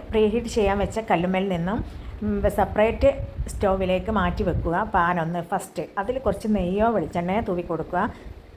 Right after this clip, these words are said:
എന്നിട്ട് അത് നല്ലപോലെ ചൂടായതിന് ശേഷം ഈ മാവ് അതിലേക്കൊന്ന്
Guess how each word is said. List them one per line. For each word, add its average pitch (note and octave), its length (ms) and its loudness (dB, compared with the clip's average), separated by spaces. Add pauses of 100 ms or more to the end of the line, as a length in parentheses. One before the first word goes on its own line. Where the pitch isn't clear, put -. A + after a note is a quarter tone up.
(160)
എന്നിട്ട് C4 300 2 (340)
അത് B3 100 -2 (100)
നല്ലപോലെ A3+ 500 2
ചൂടായതിന് F#3 600 2
ശേഷം F#3+ 280 -4 (300)
ഈ G#3+ 40 2 (100)
മാവ് F3+ 320 2
അതിലേക്കൊന്ന് E3+ 560 0